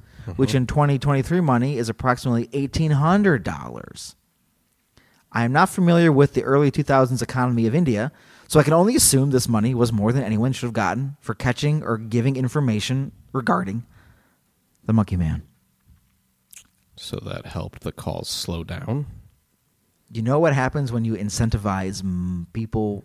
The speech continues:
Speaker 1: with money? I think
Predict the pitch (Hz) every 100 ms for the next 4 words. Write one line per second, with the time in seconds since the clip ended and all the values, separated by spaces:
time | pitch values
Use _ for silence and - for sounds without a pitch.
0 | _ _ _ - - 180 87 98 147 180
1 | _ _ _ _ _ _ _ _ _ _
2 | _ _ _ _ _ _ _ _ - -
3 | - 208 277 -